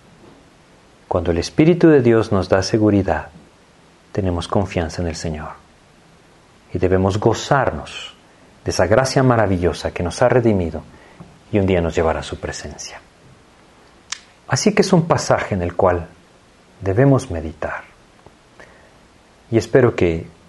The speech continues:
sea de edificación para todos ustedes que escuchan. Vamos a terminar pidiéndole a Dios que nos guíe. Vamos a orar. Padre, te queremos pedir, Señor, tu dirección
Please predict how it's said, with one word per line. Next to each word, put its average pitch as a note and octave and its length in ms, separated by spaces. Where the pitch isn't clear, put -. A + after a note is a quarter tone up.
sea A#2+ 220
de F#2+ 80
edificación E2+ 640
para D#2+ 220
todos - 300
ustedes E2 360
que - 80
escuchan. - 480
Vamos A#3+ 220
a D#3 80
terminar A#2+ 460
pidiéndole A2 420
a F2+ 60
Dios F2 240
que - 80
nos D#2+ 200
guíe. D#2 200
Vamos C#3 320
a - 20
orar. - 300
Padre, C3+ 300
te C3+ 120
queremos B2+ 380
pedir, G#2+ 320
Señor, A2 400
tu A2+ 100
dirección G2 640